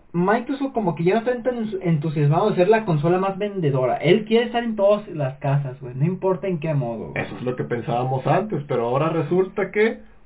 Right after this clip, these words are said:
Speaker 1: Con este movimiento tiene la posibilidad de negar muchos juegos, güey. Imagínate que el próximo Elder Scrolls, güey, el juego que todo mama, que generó un chingo de memes en su antigua entrega,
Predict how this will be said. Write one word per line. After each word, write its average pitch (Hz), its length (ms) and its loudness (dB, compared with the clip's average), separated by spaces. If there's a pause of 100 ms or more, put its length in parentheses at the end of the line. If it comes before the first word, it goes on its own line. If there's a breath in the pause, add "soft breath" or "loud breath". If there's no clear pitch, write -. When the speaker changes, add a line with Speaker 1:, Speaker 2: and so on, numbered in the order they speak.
(760)
Speaker 1:
Con 156 180 2
este 151 220 0
movimiento 185 680 2
tiene 208 400 -2
la 156 220 2
posibilidad 143 560 2
de 240 100 2
negar 185 300 2
muchos 208 240 -4
juegos, 202 380 2
güey. 170 120 4
Imagínate 156 480 2
que 190 100 4
el 165 200 2
próximo 180 380 0
Elder 214 400 0
Scrolls, 147 340 0
güey, 202 140 0
el 165 80 -6
juego 185 240 6
que 202 120 2
todo 143 200 0
mama, 185 540 0 (500 loud breath)
que 170 100 2
generó 156 280 4
un 185 100 4
chingo 196 240 -4
de 180 120 2
memes 170 320 4
en 175 120 0
su 143 380 6
antigua 143 1000 0 (380 soft breath)
entrega, 143 640 4